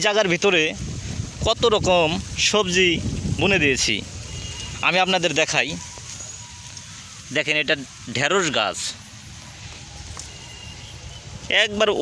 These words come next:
ওই পর্যন্ত ঢেঁড়স গাছ বুনছি, এদিকেও আছে ঢেঁড়স গাছ, বুনছি দেশি লাউ গাছ। আপনার এদিকে আছে, এই দেখেন উস্তে, এটা হলো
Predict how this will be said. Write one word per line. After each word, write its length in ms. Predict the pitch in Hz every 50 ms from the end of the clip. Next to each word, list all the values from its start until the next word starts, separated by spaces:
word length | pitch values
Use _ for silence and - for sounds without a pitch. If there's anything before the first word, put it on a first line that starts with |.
| -
ওই 100 | 262 311 359 -
পর্যন্ত 360 | 277 254 220 220 214 185 147 160 135 117 104 107 - - - - - - - - - - 117 110
ঢেঁড়স 240 | 147 160 175 175 156 156
গাছ 100 | 151 143 143
বুনছি, 280 | 156 160 143 - 165 175 202 208 202 - - - - - - - - - - - - - - - - - 180
এদিকেও 280 | 190 170 185 165 160 151 139
আছে 120 | - 139 107
ঢেঁড়স 220 | 113 120 117 110 101 98 92
গাছ, 160 | 78 - - - - - - - - - - - - - - - - - - - - - - - - - - - - - - - - - - - 127
বুনছি 240 | 165 196 175 - 190 170 170
দেশি 160 | 202 - - 185 185
লাউ 100 | 185 185 175 170
গাছ। 180 | 180 196 208 - - - - - - - - - - - - - - - - - - - - - - - - - - - 160
আপনার 220 | 160 165 180 175 156 - - 180
এদিকে 260 | 185 175 196 190 190 202 190
আছে, 200 | - - 185 175 185 208 226 220 - - - - - - - - - - - 143
এই 60 | 143 139
দেখেন 200 | 143 135 143 131 131 - - 185
উস্তে, 340 | 165 - - - 123 117 98 90 - - - - - - - - - - - - - - - 127
এটা 120 | 120 147
হলো 180 | 147 147 160 180